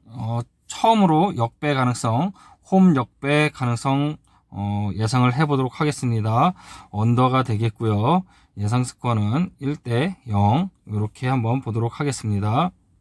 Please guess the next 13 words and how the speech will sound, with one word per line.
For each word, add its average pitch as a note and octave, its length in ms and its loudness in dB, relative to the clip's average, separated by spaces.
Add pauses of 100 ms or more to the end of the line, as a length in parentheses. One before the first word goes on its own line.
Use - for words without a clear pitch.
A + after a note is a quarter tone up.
(2500)
다음 C#3+ 200 6
경기 C#3 280 0
칠십삼 G#3 480 0
번 D#3+ 340 4 (320)
사우디 E3+ 840 2 (400)
대 C#3 240 0
팔레스타인 F3+ 1000 2
경기입니다. A#2+ 500 -2
일 F#3 200 0
점 F#3+ 220 4
이사 C3+ 300 4
대 C3+ 340 2 (240)
사점오, F#3 840 2